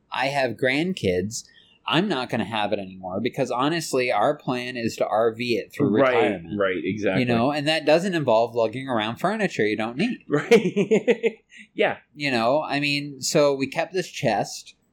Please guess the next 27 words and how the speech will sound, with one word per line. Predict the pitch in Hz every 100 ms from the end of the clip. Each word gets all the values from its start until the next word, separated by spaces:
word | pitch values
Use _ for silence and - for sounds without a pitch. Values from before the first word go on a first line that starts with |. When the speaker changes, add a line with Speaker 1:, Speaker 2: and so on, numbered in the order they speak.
| -
Speaker 1:
I | 139
got | 123 139 143
rid | 143
of | 147 131
the | 139
rocking | 127 123 120 - 123 110
chair | - 123 104 113
that | 107
I |
was | 110 110
rocked | 107 107 98 -
in | 110
as | 104 101
a | -
baby, | 107 98 95 98
supposedly. | - 104 - 98 90 92 78 80 - -
I | -
got | 127 135 135
rid | 127 131
of | 135 113
the, | 117 110 110 107 117 -
the | 117 104 104 104 107 104 120 107
desk | 127 131 - - 120
that | 113 107 -
my | 107 107 98 104 104 98 107
grandfather | - 120 113 113 - 101 101 107 104
built | 95 101 101 -